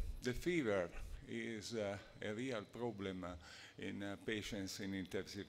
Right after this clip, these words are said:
care, and, uh, uh, must be considered when, uh, it reaches, uh, certain levels, like, uh, thirty-eight point three centigrade, because, uh, we can have also situations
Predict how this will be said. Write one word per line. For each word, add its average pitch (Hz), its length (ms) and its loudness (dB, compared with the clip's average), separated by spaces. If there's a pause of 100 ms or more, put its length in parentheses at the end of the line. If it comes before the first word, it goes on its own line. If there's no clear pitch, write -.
care, 95 420 0 (460)
and, 120 460 2
uh, 113 40 6
uh, 110 760 2
must 127 360 0
be 131 120 0
considered 127 680 2
when, 107 400 4
uh, 104 140 4 (340)
it 110 200 0
reaches, 123 560 2
uh, 110 240 4
certain 120 580 2
levels, 92 560 4
like, 101 480 0
uh, 98 300 0
thirty-eight 104 680 0
point 104 320 -2
three 123 260 2 (540)
centigrade, 95 840 -4 (440)
because, 110 500 4
uh, 107 80 6
we 110 160 4
can 101 200 0
have 101 240 2
also 107 340 6
situations 110 960 0